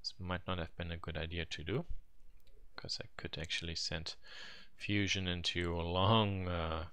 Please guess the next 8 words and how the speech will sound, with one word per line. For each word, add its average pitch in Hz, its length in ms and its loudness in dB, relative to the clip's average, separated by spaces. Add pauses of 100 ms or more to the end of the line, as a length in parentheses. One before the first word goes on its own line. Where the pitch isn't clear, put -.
crunch - 420 4
of 80 100 -2
work. 95 420 4 (1200)
But 110 140 10
the 113 100 4
problem 143 480 8
I 127 100 12
basically 104 1080 6